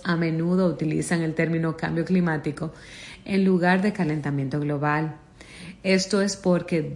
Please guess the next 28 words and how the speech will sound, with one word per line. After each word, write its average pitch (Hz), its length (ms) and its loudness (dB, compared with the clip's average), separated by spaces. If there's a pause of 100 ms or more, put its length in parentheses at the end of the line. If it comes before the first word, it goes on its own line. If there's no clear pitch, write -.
(100)
dado 226 480 6
que 226 120 0
la 165 140 2
temperatura 160 720 -2
media 156 640 0
de 151 100 -4
la 151 120 -4
Tierra 156 340 -2
aumenta, 156 680 -2
los 151 300 -8
vientos 185 600 0
y 165 60 -4
las 170 220 -2
corrientes 175 560 -2
oceánicas 160 840 -2 (500)
mueven 196 460 4
el 220 140 4
calor 208 360 2
alrededor 165 640 0
del 185 200 0
globo 160 500 0
de 175 260 2
modo 185 480 4
que 196 140 -2
puedan 175 400 0
enfriar 175 540 2
algunas 156 420 -2
zonas, 147 640 -4